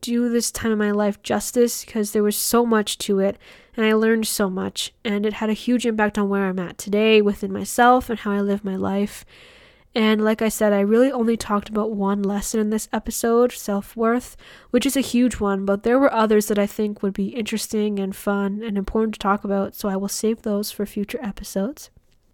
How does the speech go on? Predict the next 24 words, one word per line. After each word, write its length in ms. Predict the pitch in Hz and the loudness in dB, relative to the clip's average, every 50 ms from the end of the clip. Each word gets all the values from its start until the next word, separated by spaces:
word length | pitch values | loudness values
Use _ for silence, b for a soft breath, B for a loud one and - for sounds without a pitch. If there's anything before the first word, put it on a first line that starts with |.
| _ _ | _ _
If 180 | - 233 - 262 | -4 -2 2 2
I 100 | 254 262 | 2 4
were 140 | 277 311 302 | 4 2 0
to 140 | - - | 0 -2
leave 200 | 240 233 233 214 | 0 0 0 0
you 120 | 226 226 220 | -2 -2 0
with 380 | 226 226 226 214 - - - | 2 2 0 0 -2 -8 -2
one 300 | - 220 233 254 262 247 | 2 4 4 4 4 2
main 400 | 233 226 220 220 214 208 208 202 | 2 2 2 2 2 0 0 0
message 580 | 202 214 233 214 - 233 226 226 220 214 - - - | 0 -2 -2 0 0 2 4 4 2 2 -2 -6 -4
or 240 | 214 208 202 196 196 | -2 0 0 0 0
takeaway 520 | - - 233 214 - 208 202 202 202 214 | 0 -2 -2 0 0 2 2 4 2 2
that 140 | 214 214 208 | 2 2 0
I 60 | 208 | 0
hope 220 | 202 - 233 220 | 0 0 -2 -2
you 80 | 233 220 | -2 -2
get 200 | - 220 - - | -2 -2 -2 0
out 100 | 220 214 | 0 -2
of 60 | 208 | 0
this 380 | 214 214 208 - - - - - _ _ | 0 0 0 0 -2 -6 -6 -10 _ _
beast 300 | - 220 226 214 - - | -2 -2 -2 -2 -2 -2
of 120 | 226 208 208 | -2 -2 0
an 100 | 190 180 | -2 -2
episode, 600 | 185 - 208 - - - - 202 214 240 247 | -2 -4 -2 0 0 2 4 4 4 4 4